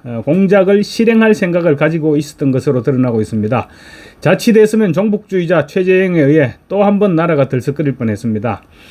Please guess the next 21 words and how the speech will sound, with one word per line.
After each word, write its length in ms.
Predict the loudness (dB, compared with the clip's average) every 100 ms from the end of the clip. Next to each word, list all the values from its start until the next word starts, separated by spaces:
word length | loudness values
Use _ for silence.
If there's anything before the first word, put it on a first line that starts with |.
| -20 -20 -20 -2
옥새 280 | -2 2 2
공작 380 | 4 4 2 2
영상의 420 | -2 0 -2 -2
주인공으로 460 | 0 2 2 2 0
등장하는 520 | 0 0 2 0 -2
최재형 760 | -2 2 4 4 2 2 -4 -4
그리고 320 | -2 0 -2
서울의 380 | 2 2 4 2
소리와의 520 | 0 -2 0 2 0
공작 520 | 0 -2 0 0 -2 -4
영상 380 | 0 0 0 0
제작 320 | 0 0 -2
과정 300 | -2 0 -2
전모가 480 | -2 -2 0 2 2
드러나고 340 | 0 -2 -2
있습니다. 460 | -2 -2 -4 -4 -8 -20 -20 -20 -20 -20 -20 -20 -6
박 180 | -2 -2
씨가 420 | 2 2 4 2
최재형에게 840 | 2 2 4 4 4 2 2 2
접근했던 600 | 0 -2 0 2 0 0
것은, 340 | -2 2 0